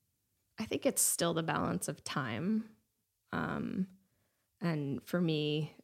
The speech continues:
uh, being able to focus, like, split my time equally, it's, it's, it's, it is a challenge to not put all of my energy into running the space.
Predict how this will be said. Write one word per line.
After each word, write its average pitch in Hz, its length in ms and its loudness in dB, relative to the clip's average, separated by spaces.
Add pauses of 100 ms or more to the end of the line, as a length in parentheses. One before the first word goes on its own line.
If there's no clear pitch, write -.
uh, 151 320 -2
being 160 360 -2
able 151 160 -2
to 147 60 -2
focus, 175 540 -2
like, 143 120 -2
split - 340 0
my 147 120 0
time 147 280 -4
equally, 170 540 0
it's, - 360 -2
it's, - 340 -4
it's, - 540 0
it 190 80 8
is 180 180 6
a 160 80 4
challenge 143 600 0
to 139 400 -2
not 151 300 2 (600)
put - 120 2
all 151 180 2
of 185 100 0
my 202 140 0
energy 214 400 2
into 202 260 0
running 165 300 2
the 220 80 2
space. 233 720 2